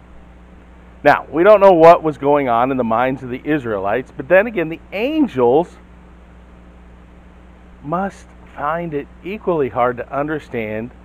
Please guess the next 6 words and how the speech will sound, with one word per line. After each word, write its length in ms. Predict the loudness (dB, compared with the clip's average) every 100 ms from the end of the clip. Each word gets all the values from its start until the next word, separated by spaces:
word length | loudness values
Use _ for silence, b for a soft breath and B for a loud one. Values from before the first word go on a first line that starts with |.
| -20 -20 -20 -20 -20 -20 -20 -20 -20 -20 -20 -20 -14
why 220 | -6 -6
were 180 | -4 -8
they 140 | -8
blaming 520 | -10 -10 -10 -10 -12 -8
God? 500 | -4 -4 -6 -14 -20 -18 -18 -18 -20 -20 -20 -20 -20 -20 -20 -20 -20 -20 -20 -20 -20 -20 -20 -20 -20 -20 -20 -20 -20 -20 -20 -20 -20 -20 -20 -20 -20
Or 400 | -6 -2 0 -2